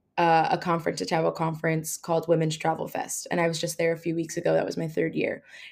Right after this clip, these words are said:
And I think that was one of the first places I was able to find community. I'm originally from New Jersey, and it was in New York. So I just went over into the city, and it was the first time that I'd seen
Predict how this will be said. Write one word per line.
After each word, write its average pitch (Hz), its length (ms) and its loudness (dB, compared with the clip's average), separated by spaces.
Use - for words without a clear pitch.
And 185 100 4
I 190 100 8
think 202 240 0
that 175 180 8
was 185 120 4
one 190 80 2
of 180 60 2
the 170 80 2
first 165 320 0
places 160 300 0
I 165 80 4
was 156 140 2
able 160 240 0
to 156 100 -8
find 156 540 0
community. 196 640 2
I'm 196 140 6
originally 196 400 4
from 190 220 0
New 175 120 2
Jersey, 165 380 2
and 175 140 2
it 170 80 2
was 165 140 2
in 170 120 0
New 165 80 0
York. 160 340 4
So 170 160 -2
I 156 120 4
just 156 340 -2
went 160 300 2
over 160 240 4
into 160 180 0
the 160 100 -4
city, 226 380 6
and 185 300 8
it 180 80 6
was 190 100 2
the 196 80 0
first 196 280 2
time 226 160 6
that 190 180 6
I'd 170 240 4
seen 165 680 -2